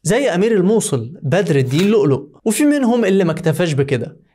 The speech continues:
بل حاول ينتهز الفرصة عشان يقضي مع المغول على من تبقى من المسلمين.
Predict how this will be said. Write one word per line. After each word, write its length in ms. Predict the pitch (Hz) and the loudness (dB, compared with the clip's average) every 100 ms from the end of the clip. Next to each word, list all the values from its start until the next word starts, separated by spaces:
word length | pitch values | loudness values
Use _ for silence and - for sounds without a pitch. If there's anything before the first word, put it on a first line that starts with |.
| - | -4
بل 200 | 233 233 | -2 -2
حاول 460 | - 233 226 202 | -2 0 2 2
ينتهز 500 | 175 151 165 196 147 | 2 0 0 0 2
الفرصة 480 | 147 135 202 202 208 | 0 -2 -2 -2 -2
عشان 340 | 165 160 156 | -4 -2 -4
يقضي 420 | 147 208 180 170 180 | 0 0 -2 -2 -2
مع 200 | 170 165 | -2 -4
المغول 520 | 175 185 208 262 254 | -2 -2 0 -2 -2
على 360 | - 208 226 226 | -4 -4 0 0
من 240 | 202 190 | 0 0
تبقى 500 | 190 175 175 165 160 | -2 -4 -4 -4 -4
من 140 | 156 156 | -2 -2
المسلمين. 720 | 139 127 - 120 113 110 | -2 -4 -6 -8 -8 -10